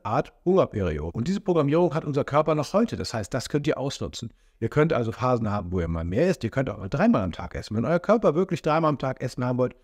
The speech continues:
gebt ihm Essen. Bitte niemals gegen euren Hunger arbeiten, weil dann bricht das ganze System in sich zusammen.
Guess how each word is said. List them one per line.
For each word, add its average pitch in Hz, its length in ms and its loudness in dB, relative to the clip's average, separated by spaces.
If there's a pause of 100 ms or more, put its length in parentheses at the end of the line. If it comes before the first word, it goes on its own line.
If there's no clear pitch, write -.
(380)
gebt 131 200 0
ihm 101 120 0
Essen. 78 260 -6
Bitte - 280 2 (100)
niemals 180 360 2
gegen 165 200 0
euren 165 240 2
Hunger 180 180 2
arbeiten, 95 380 0
weil 104 120 -4
dann 143 220 2 (260)
bricht 135 220 0
das 143 100 -6
ganze 135 280 2
System 120 340 0
in 117 120 0
sich 127 180 -4
zusammen. 92 340 -4